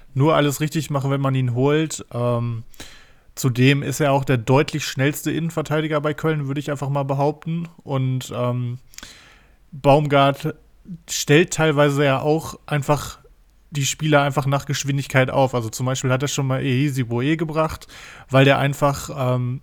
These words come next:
viel schneller als Schmitz war. Das ist schon ein paar Wochen her, aber ich kann mir vorstellen, wenn, ähm,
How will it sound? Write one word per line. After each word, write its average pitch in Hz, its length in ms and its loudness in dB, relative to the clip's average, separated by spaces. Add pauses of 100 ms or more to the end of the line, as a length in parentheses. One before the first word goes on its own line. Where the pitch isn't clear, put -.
(120)
viel 151 260 -2
schneller 147 340 0
als 131 200 0
Schmitz 127 340 -4
war. 123 160 4
Das - 220 -8
ist 131 160 -6
schon 143 180 0
ein 135 40 -4
paar 131 180 2
Wochen 131 240 -2
her, 131 260 2
aber 120 360 0 (1040)
ich - 120 -12
kann 156 200 4
mir 185 100 4
vorstellen, 156 540 0
wenn, 147 360 0
ähm, 139 420 -2